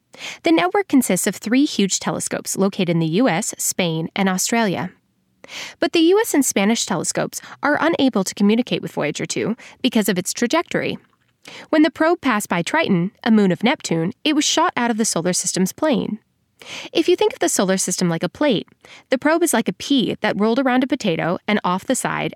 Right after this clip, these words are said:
and started traveling towards the floor. From that position, the Northern Hemisphere telescopes can't send a signal, but the D S S forty-three can. With the cosmic call,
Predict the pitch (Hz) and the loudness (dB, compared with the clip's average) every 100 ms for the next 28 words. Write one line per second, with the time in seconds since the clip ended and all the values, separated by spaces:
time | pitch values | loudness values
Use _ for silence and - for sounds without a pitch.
0 | - 202 214 214 - 190 180 180 175 170 | -2 0 0 -2 -2 -2 0 0 0 -2
1 | 165 - 165 190 180 104 - _ _ _ | -4 -4 -6 -2 -2 -2 -8 _ _ _
2 | _ _ - - - 311 294 311 - 190 | _ _ -20 -20 -4 2 4 4 0 -2
3 | 175 - 135 196 - 247 254 330 392 269 | -2 -2 -4 -4 0 4 4 4 2 2
4 | 175 170 - 170 180 165 165 165 - - | 0 0 0 -2 -2 -4 -2 -4 -4 -4
5 | 240 233 - 170 170 - 320 151 80 - | -2 -2 -2 -2 -2 -2 -2 -2 -6 -10
6 | _ - 240 233 226 220 214 185 170 - | _ -4 0 0 2 0 0 -2 -2 -2
7 | 170 170 175 - - 196 170 - 190 _ | -2 -2 -4 -6 -2 -2 -2 -6 -10 _
8 | _ - 285 302 277 302 269 214 - 311 | _ 0 2 0 2 2 2 0 2 0
9 | 214 175 | 2 0